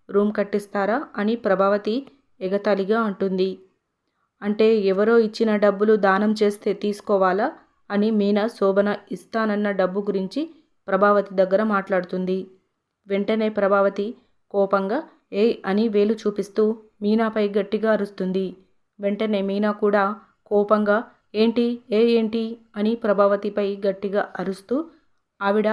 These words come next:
ఐదు లక్షలు తీసుకోకపోతే రూమ్ ఎప్పటికీ కట్టరంట" అని మీనా గట్టిగా అంటూ, "ఈ ఇంటి మర్యాద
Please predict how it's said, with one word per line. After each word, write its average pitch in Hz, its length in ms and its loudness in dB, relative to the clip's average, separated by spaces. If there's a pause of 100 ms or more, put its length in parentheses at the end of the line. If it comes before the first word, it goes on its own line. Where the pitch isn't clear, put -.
(160)
ఐదు 202 180 2
లక్షలు 220 380 0
తీసుకోకపోతే 214 840 -4 (240)
రూమ్ 240 280 6 (120)
ఎప్పటికీ 226 540 -2
కట్టరంట" 208 580 -2 (300)
అని 208 220 0
మీనా 220 340 0
గట్టిగా 208 460 0 (140)
అంటూ, 202 300 0 (540)
"ఈ 214 140 0
ఇంటి 202 280 -2
మర్యాద 208 440 0